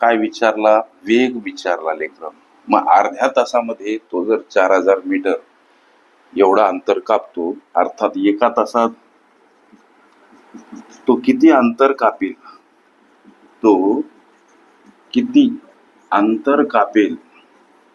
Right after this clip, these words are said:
हा प्रश्न मनाशी विचारत असताना याची डबल करा. आठ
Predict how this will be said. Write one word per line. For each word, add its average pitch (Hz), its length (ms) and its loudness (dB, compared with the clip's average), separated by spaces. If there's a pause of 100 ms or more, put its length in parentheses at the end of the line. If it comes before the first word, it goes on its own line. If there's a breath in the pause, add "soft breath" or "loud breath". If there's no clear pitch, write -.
(960)
हा 117 180 0
प्रश्न 147 440 -2
मनाशी 135 480 0
विचारत 120 440 0
असताना 117 480 -2
याची 104 360 -2
डबल 147 320 4
करा. 98 200 -2 (1300)
आठ 113 300 0